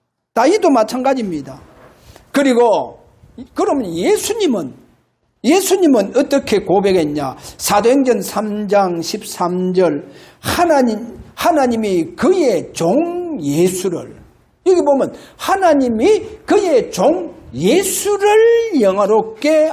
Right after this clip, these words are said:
하셨느니라. 그의 종 예수를 영화롭게 했다는 거예요. 자, 그럼 바울은,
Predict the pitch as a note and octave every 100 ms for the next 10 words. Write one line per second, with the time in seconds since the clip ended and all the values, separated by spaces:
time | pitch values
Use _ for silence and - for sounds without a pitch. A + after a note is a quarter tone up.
0 | - - - G3 - F#3+ D#3+ C3+ A#2+ A2+
1 | A2+ F#2+ F2 - _ _ _ _ _ _
2 | _ _ _ _ - G4+ D#4+ - D#3+ D3+
3 | - - _ _ - F#3 F4 F#4 G4+ D4+
4 | - - C4+ F4+ A#4 A4 D4+ G#3+ - D3+
5 | A#2+ - - - _ _ _ _ _ _
6 | _ _ _ _ _ _ - E3+ C#3+ -
7 | F#4 C4 - - F#4 F#4 G#2+ -